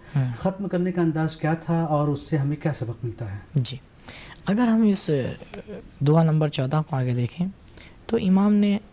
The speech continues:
Speaker 1: دو تین باتیں بہت ہی خوبصورت آخر میں آ کے بیان کی ہیں۔ حضرت فرماتے ہیں، پروردگارا، صبر اور سچائی کے راستے میں میں فقط اور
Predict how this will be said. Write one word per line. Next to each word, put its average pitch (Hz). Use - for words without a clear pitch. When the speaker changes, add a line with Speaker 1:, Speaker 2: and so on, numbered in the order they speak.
Speaker 1:
دو 151
تین 226
باتیں 170
بہت 156
ہی 170
خوبصورت 156
آخر -
میں 131
آ 131
کے 131
بیان 120
کی 143
ہیں۔ 131
حضرت 208
فرماتے 170
ہیں، 185
پروردگارا، 165
صبر 247
اور 185
سچائی 151
کے 151
راستے 123
میں 120
میں 214
فقط -
اور 151